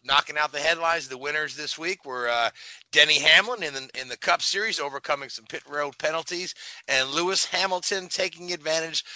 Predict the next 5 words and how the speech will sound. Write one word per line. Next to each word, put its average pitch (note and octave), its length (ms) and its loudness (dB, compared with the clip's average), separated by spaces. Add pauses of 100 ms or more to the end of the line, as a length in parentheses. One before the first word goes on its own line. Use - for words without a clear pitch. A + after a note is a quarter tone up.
(200)
of C#3+ 180 4
Ferrari's D#3 840 4
misfortunes C#3 1000 -4 (380)
in C3 160 -10
Bahrain, B2+ 580 6